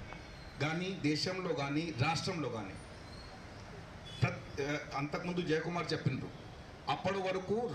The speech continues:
రాజులు శాసించే ఉండే, దాని తర్వాత బ్రిటిష్ కొన్ని చోట్ల శాసించే ఉండే, కొ-, ఆ,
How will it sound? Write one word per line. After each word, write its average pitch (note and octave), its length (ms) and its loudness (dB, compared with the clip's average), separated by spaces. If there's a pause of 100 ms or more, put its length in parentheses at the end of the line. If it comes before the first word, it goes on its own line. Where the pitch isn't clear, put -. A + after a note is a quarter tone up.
రాజులు E3+ 440 2
శాసించే D#3 540 2
ఉండే, B2 460 0 (100)
దాని D3 220 2 (140)
తర్వాత D#3 440 0
బ్రిటిష్ - 520 -2
కొన్ని D#3+ 280 0
చోట్ల D#3 340 0 (180)
శాసించే B2+ 440 -2
ఉండే, A2 220 0
కొ-, - 260 -4
ఆ, B2 140 2